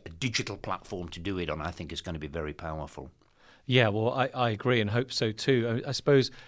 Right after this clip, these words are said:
Speaker 2: quick question obviously is around why not utilise the mainstream social media capability that is there, that, that often is used in these type of things.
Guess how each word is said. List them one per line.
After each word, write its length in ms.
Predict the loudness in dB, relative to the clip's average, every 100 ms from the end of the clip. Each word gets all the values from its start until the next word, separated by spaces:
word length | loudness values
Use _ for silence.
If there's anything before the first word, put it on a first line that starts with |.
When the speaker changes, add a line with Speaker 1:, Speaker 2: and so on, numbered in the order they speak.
| -14 4
Speaker 2:
quick 220 | 4 4
question 360 | 2 2 2
obviously 520 | 2 2 -2 2 2 2
is 100 | 2
around 420 | 2 4 2 0 -6 -20 _ _ -18 -12
why 400 | 2 6 8 8
not 240 | 8 6 -2 _ _ _ _ -2
utilise 640 | 2 2 4 4 4 2
the 140 | 0 2
mainstream 840 | 4 4 4 0 2 2 2 -2 -6
social 480 | -2 4 4 2 0
media 500 | 4 2 2 0 -2
capability 800 | 0 2 2 2 4 4 2 0
that 220 | 2 2
is 180 | 2 2
there, 320 | 6 6 4
that, 180 | -2 -4 -8 -8 0
that 100 | 2
often 360 | 2 2 4
is 200 | 4 4
used 340 | 4 2 0 -4
in 180 | 0 2
these 240 | 2 0
type 300 | 0 -2 -2
of 100 | -6
things. 440 | -2 -2 -2 -8